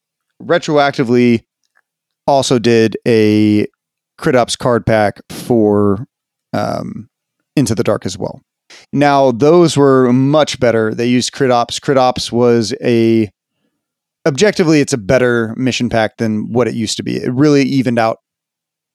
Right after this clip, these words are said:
or also objectively made a lot of archetypes overpowered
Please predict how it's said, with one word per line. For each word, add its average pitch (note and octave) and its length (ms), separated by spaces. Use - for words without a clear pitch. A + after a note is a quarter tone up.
or C#3+ 420
also D#3 320
objectively A2+ 560
made B2 240
a A#2 60
lot A#2 260
of A2+ 340
archetypes C3+ 640
overpowered G2+ 580